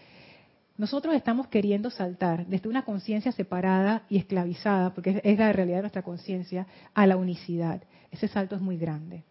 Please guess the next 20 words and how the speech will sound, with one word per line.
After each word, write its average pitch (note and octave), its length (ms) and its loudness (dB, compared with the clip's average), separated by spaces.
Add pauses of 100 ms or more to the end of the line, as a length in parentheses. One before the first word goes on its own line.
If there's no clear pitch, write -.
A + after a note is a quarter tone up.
(1040)
Entonces, A#3 500 -2
¿no A#3+ 140 -2
sería D#4 300 0
mejor G#3 480 -4 (140)
un A#3 140 -2
salto C4 280 -2
intermedio? F#3+ 800 -2 (840)
Que A3+ 280 10
es B3 180 10
lo D4 80 0
que C4+ 80 0
dicen A#3 140 -2
los C4+ 100 -2
maestros, A3+ 320 -2
pon C4+ 320 0
tu D4 80 -4
atención G#3 360 -2
en A#3 80 -2
la F#3+ 120 -2
presencia, F3 720 -4